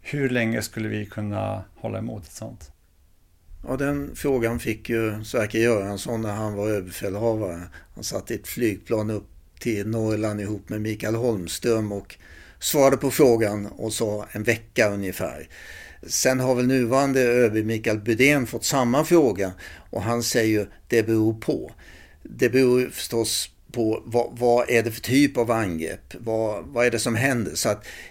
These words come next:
Speaker 2: det är omöjligt egentligen att, att förutse och sätta några såna tidsgränser egentligen. Men vi är i, det vi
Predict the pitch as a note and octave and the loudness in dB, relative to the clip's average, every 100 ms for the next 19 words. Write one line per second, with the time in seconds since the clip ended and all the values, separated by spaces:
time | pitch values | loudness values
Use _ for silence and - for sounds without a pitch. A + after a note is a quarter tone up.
0 | - - B2 A#2+ A#2 A2+ A2 - _ _ | -4 4 4 6 4 2 0 -10 _ _
1 | _ _ - G#3+ E3+ G#2 A#2+ D#3+ C3+ B2 | _ _ -4 2 4 4 6 6 6 4
2 | A#2 G#2 F#2 G#2+ G2 - G2+ G2 G2+ - | 2 0 -2 -4 -4 -6 -6 -4 -6 -10
3 | - G#2 - - - - - C3+ G#2+ F#2 | -14 -14 -14 -20 -20 -16 0 2 2 0
4 | - - - C#3 A2 F#2+ G2+ A#2 - - | -4 -6 2 2 4 0 -2 -8 -2 0
5 | A#2 - B2 A2+ A2 A2 F#2+ F2+ F2+ - | 0 0 0 0 -2 -4 -6 -6 -8 -16
6 | - - - B2 G2 - G2 B2+ C3 C#3+ | -20 -20 -2 -2 0 -2 -2 -2 -4 -2
7 | A#2 F#2+ - - - - - - - - | -2 -2 -8 -14 -14 -14 -20 -20 -20 -20
8 | - _ - _ - - - - C3+ C#3+ | -20 _ -20 _ -20 -20 -20 -4 6 6
9 | C#3+ C#3+ - C#3 C#3 D3 - D3+ D3 D3 | 6 2 -8 -2 2 2 0 0 0 -2
10 | - D3+ D3 - D3 C#3+ D3+ D#3 D3 | -4 -2 -2 -6 -8 0 2 2 -4